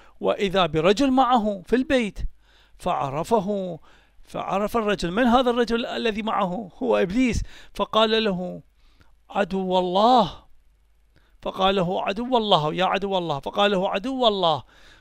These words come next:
قال: "نعم، أعييتني في كل، في كل شيء. نعم، أعييتني في كل شيء، ففعلت ما ترى لأغضي-،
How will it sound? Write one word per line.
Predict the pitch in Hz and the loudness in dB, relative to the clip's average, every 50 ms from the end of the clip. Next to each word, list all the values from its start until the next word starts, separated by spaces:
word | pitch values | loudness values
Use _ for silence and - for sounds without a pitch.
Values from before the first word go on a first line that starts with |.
| _ - | _ -6
قال: | - 220 226 220 214 196 214 220 226 | -2 2 4 4 4 4 0 0 2
"نعم، | 262 240 220 202 202 190 175 160 147 135 127 - - _ _ _ - _ - - | 2 2 4 2 0 0 -2 -8 -10 -14 -16 -20 -20 _ _ _ -20 _ -6 -2
أعييتني | 214 196 180 196 208 208 240 254 240 220 - - - 233 226 220 220 220 220 220 220 220 220 220 220 220 220 220 220 220 220 220 220 214 | -2 0 0 0 0 2 2 2 2 2 0 2 2 2 2 2 -2 -2 -2 -2 -2 -2 -2 -2 -2 -4 -4 -4 -4 -6 -6 -6 -8 -10
في | - - 202 196 190 | -10 -12 -12 -12 -12
كل، | - - - 262 247 214 180 156 143 - _ _ _ _ _ _ _ _ _ _ _ _ _ _ _ _ _ _ _ _ _ _ _ _ _ _ _ _ _ _ _ - _ _ _ _ _ _ _ _ _ _ | -10 -6 -4 -2 -2 -2 -4 -6 -10 -14 _ _ _ _ _ _ _ _ _ _ _ _ _ _ _ _ _ _ _ _ _ _ _ _ _ _ _ _ _ _ _ -20 _ _ _ _ _ _ _ _ _ _
في | - - 202 196 208 202 196 | -10 -6 -4 -2 -2 -2 -2
كل | 185 - - 285 339 339 320 277 214 | -4 -4 -4 -4 -4 -2 -2 0 0
شيء. | - - 208 185 170 160 160 - - _ - - - _ _ - _ _ _ _ _ _ - _ _ _ _ _ _ _ _ _ _ _ _ _ _ _ _ _ _ _ _ _ _ - - - - _ _ _ - | 2 4 4 4 4 2 -4 -6 -8 _ -20 -20 -20 _ _ -20 _ _ _ _ _ _ -20 _ _ _ _ _ _ _ _ _ _ _ _ _ _ _ _ _ _ _ _ _ _ -20 -20 -20 -20 _ _ _ -6
نعم، | 190 202 233 202 202 202 185 190 | 0 2 2 2 2 0 0 -2
أعييتني | 180 170 175 190 214 233 240 - - 220 214 202 196 180 | 0 2 4 4 4 4 2 2 0 0 0 0 -2 -6
في | - 185 185 | -6 -6 -8
كل | - - 247 269 247 | -6 -4 -4 -4 -2
شيء، | - - 240 262 262 254 262 - - - - _ - - | 0 0 2 2 2 2 0 -4 -8 -16 -20 _ -20 -12
ففعلت | - 185 170 - 185 185 220 247 240 - - 190 | -10 -8 -4 -2 -2 -2 0 -2 -4 -2 -4 -4
ما | 185 185 180 165 | -4 -2 -4 -2
ترى | - - 240 233 233 240 233 | 0 0 2 2 2 2 2
لأغضي-، | 220 214 208 208 185 170 175 180 180 208 214 233 | 0 0 -2 -2 0 0 -2 -2 -2 -2 -4 -4